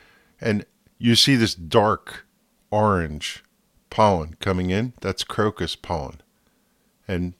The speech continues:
maybe they're on the snowdrops, which just bloomed out in the front, which will be a different color pollen. I think it's like an ivory color. Skunk cabbage right around the corner. And so this diversity of healthy, nutritious pollen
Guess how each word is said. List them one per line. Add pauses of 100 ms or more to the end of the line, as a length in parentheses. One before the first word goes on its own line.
maybe
they're
on
the
snowdrops,
which
just
bloomed (100)
out
in
the
front, (140)
which
will
be
a
different
color
pollen.
I
think
it's
like
an
ivory
color. (1080)
Skunk
cabbage
right
around
the
corner. (400)
And
so
this
diversity
of
healthy,
nutritious
pollen